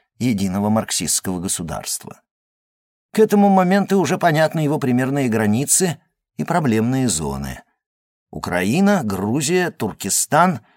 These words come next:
и Дальневосточная Республика.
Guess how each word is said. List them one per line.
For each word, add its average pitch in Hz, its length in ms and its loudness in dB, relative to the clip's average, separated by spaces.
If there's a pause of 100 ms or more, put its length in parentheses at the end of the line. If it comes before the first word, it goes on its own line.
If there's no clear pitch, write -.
(120)
и 175 140 -2
Дальневосточная 131 1080 -2
Республика. 57 880 -8